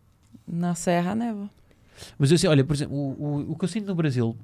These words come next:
Speaker 2: eu acho, eu pelo menos gosto de, é, agora, por exemplo, o caso das eleições, aquilo é muito magnético, dá-me vontade de acompanhar, porque o Brasil tem uma coisa de show que eu acho que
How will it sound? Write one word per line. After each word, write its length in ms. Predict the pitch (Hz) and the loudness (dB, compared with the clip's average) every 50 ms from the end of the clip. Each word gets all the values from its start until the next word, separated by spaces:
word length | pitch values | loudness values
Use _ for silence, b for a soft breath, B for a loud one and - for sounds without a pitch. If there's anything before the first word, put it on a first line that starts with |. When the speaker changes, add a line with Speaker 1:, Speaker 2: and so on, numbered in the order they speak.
| - - _ _ _ _ _ _ _ _ _ _ _ _ - | -18 -20 _ _ _ _ _ _ _ _ _ _ _ _ 4
Speaker 2:
eu 100 | 135 143 | 6 6
acho, 220 | 151 - - - - _ _ _ _ _ _ | 6 4 2 -6 -12 _ _ _ _ _ _
eu 120 | - 170 165 | 4 4 6
pelo 140 | - 165 | 6 4
menos 200 | 165 165 165 156 143 | 4 4 4 4 4
gosto 300 | 135 156 151 - - 147 | 2 2 2 0 -4 -2
de, 380 | 139 143 139 139 139 - - 143 | 0 2 4 4 2 2 -2 -4
é, 80 | - - - - - - 78 - 90 95 143 135 147 | -4 -4 -14 -20 -20 -20 -18 -16 -10 -6 0 0 2
agora, 220 | 131 170 175 170 | 4 4 4 4
por 100 | 156 156 | 2 2
exemplo, 200 | 156 143 165 156 | 2 2 2 4
o 40 | 147 | 4
caso 180 | 170 156 139 | 2 2 4
das 100 | 156 143 | 4 4
eleições, 520 | 147 147 147 139 - - 117 113 107 110 b b b b b b b b b b b | 6 6 4 4 2 0 0 -2 -2 -6 b b b b b b b b b b b
aquilo 220 | 131 - - 165 175 | -6 2 4 4 6
é 20 | |
muito 260 | 170 175 190 180 185 196 | 6 6 4 2 2 2
magnético, 540 | 185 160 151 165 165 165 196 185 - - - - | 2 2 4 2 2 2 0 -6 -8 -10 -10 -2
dá-me 260 | 139 160 165 170 175 | 2 4 4 4 4
vontade 480 | 143 151 165 156 - 156 143 135 131 | 4 2 2 2 4 2 2 2 2
de 80 | 127 131 | 0 -2
acompanhar, 580 | 131 - 156 147 - 151 139 135 131 139 160 165 b b b b b b b b b b _ - | 0 0 0 0 2 2 4 4 2 2 0 -4 b b b b b b b b b b _ 4
porque 340 | 165 170 165 170 - 185 | 4 4 4 4 -2 -4
o 160 | 190 190 160 135 | -2 0 2 4
Brasil 260 | 151 151 135 175 170 | 4 6 6 4 4
tem 100 | 175 170 | 4 4
uma 120 | 170 165 | 2 4
coisa 260 | 165 165 151 139 156 | 4 4 4 4 4
de 80 | 147 - | 2 0
show 400 | - - - 156 156 170 202 - - - - _ _ _ _ - _ _ _ _ _ _ _ _ b b b b b b b b | 0 4 6 6 6 6 4 0 -6 -18 -20 _ _ _ _ -20 _ _ _ _ _ _ _ _ b b b b b b b b
que 140 | _ - 151 | _ 4 6
eu 180 | 160 156 160 160 | 6 8 8 8
acho 240 | 165 170 165 - - | 6 6 4 0 -4
que 380 | - - 175 180 175 175 185 | 0 2 4 6 6 4 2